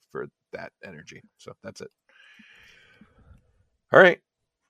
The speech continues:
I guess we did it. You have anything else, Dan?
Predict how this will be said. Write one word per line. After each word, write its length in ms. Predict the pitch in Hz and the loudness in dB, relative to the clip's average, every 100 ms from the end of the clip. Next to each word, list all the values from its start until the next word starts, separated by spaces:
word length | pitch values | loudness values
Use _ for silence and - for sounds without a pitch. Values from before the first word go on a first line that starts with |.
| _ _ - | _ _ -14
I 100 | 92 | -12
guess 440 | 95 - - - | -12 -12 -12 -8
we 80 | 104 | -2
did 140 | 101 139 | 4 4
it. 120 | 185 | 4
You 40 | |
have 60 | 98 | -2
anything 240 | 110 101 | -4 -4
else, 360 | 104 131 - - | -4 -6 -8 -14
Dan? 540 | 101 120 127 156 170 | -4 -2 -2 -4 -6